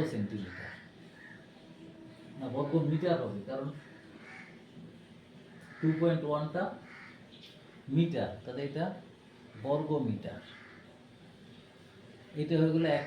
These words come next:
নম্বরের অঙ্কটির উত্তর। এবার হচ্ছে দু নম্বর। দু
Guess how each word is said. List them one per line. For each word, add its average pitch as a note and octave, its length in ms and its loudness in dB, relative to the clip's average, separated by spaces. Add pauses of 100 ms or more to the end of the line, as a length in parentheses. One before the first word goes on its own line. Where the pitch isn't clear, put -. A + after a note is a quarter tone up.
নম্বরের D3 380 0 (760)
অঙ্কটির B2+ 440 -4
উত্তর। - 240 -12 (2500)
এবার F3 180 4
হচ্ছে G3 180 2 (100)
দু F#3+ 60 4 (120)
নম্বর। D3+ 300 6 (3250)
দু D#3 80 4